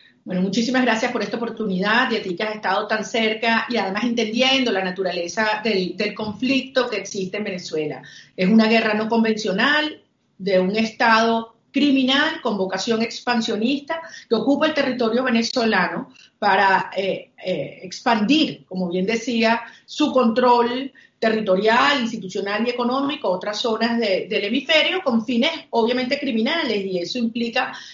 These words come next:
la destrucción de muchas, muchas vidas y desde luego una amenaza a la estabilidad del hemisferio. Dicho esto, cada día que Maduro permanece en el poder y su régimen de mafias se traduce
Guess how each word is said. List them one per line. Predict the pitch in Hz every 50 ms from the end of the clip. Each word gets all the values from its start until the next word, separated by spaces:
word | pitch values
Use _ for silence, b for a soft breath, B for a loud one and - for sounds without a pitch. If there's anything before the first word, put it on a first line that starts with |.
| B _
la | 226 220
destrucción | 220 220 220 - - 240 226 - - - - 254 240 240 240 247 269 285 285 285 285 B B B B B
de | - 208 208
muchas, | 208 226 294 330 339 330 - 247 226 226 - - _ _
muchas | - 226 269 269 254 - - 214 208 196
vidas | 202 190 180 185 185 190 190 190 - - -
y | 254
desde | 220 190 185 185
luego | 185 190 202 208 208 208
una | 226 226 226
amenaza | 226 220 220 247 269 262 262 - 240
a | 185
la | 185
estabilidad | 180 - 175 180 180 175 170 165 165
del | 175 180
hemisferio. | 185 185 180 - - 170 151 143 143 147 143 B B B B B -
Dicho | 262 254 262 320 339 320
esto, | 302 254 214 196 - - - - - - - - - _ _ _
cada | - 262 226 233 254 269
día | 277 294 294 269 233 214 220
que | 208 185
Maduro | 185 185 185 190 208 214 214 226 233 233 233 - -
permanece | 240 202 190 190 185 190 190 - 254
en | 240
el | 240 226 -
poder | - 202 208 208 214 214 208
y | 196
su | 185 - - 202 180
régimen | 196 226 262 262 262 226 208 208
de | 202 226 226
mafias | 233 233 214 190 185 - - 190 180 - - b b b b
se | _ - 247 220
traduce | - 226 208 220 220 233 247 240 226 - 311